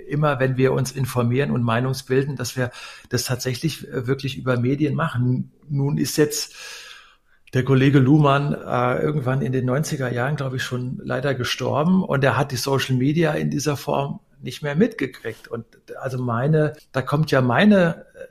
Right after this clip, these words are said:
äh, Skepsis her. Also der, der Beginn des Internets war, war tatsächlich dieser, äh, Honeymoon, dass wir dachten, „Boah, jetzt werden wir alle gl-, äh, alles wird demokratisiert, wir werden, äh, alle miteinander, äh, auf, auf Augenhöhe, äh,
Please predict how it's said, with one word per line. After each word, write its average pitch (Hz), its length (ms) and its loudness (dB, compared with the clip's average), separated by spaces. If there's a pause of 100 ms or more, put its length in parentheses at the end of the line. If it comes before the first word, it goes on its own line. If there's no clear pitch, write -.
äh, 139 80 -6
Skepsis - 580 -2
her. 127 200 2
Also 127 200 0
der, 117 540 0 (300)
der 127 80 2
Beginn 131 340 2
des 165 160 0
Internets 160 540 0
war, 147 560 -2
war 147 180 -2
tatsächlich 139 480 -2
dieser, 135 800 -2
äh, 113 40 -2
Honeymoon, 147 440 0
dass 147 160 -2
wir 139 80 -10
dachten, 135 360 -2
„Boah, 131 200 2
jetzt 131 220 0
werden 131 200 2
wir 139 80 0
alle 143 160 2
gl-, - 240 -6 (160)
äh, 120 160 -2 (600)
alles 170 260 2
wird 165 160 4
demokratisiert, 156 1040 4
wir 143 100 4
werden, 151 400 4
äh, 156 40 -4
alle - 440 -2
miteinander, 147 960 -2
äh, - 20 -10
auf, 139 320 -8
auf - 160 -14
Augenhöhe, 143 800 -4
äh, 135 100 -6